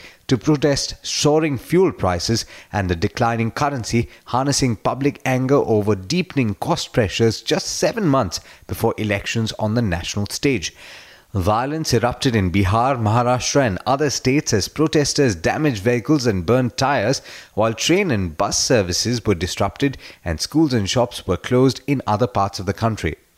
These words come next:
But the prices are unlikely to come down anytime soon, apart from if crude oil prices fall globally. That's because a cut in taxes on petrol and diesel has been ruled out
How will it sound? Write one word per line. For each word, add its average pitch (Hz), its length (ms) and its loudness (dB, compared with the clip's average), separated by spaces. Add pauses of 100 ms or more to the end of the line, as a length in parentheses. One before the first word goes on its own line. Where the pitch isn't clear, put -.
(240)
But 123 80 -4
the 151 100 2
prices 185 480 0
are 131 180 0
unlikely 147 540 0
to 110 100 2
come 131 320 0
down 113 300 0
anytime 113 600 0
soon, 165 340 2
apart - 340 -2
from 147 260 0
if 135 240 0 (300)
crude 180 240 0
oil 131 180 2
prices 131 520 0
fall 120 280 0
globally. 104 600 0 (280)
That's 104 200 -2
because 123 300 2
a 101 40 0
cut 123 300 -4
in 104 160 0
taxes 120 440 -2
on 90 180 2
petrol 120 440 0
and 90 160 -2
diesel 127 360 2
has 107 260 0
been 110 240 -2
ruled 139 340 2
out 95 300 0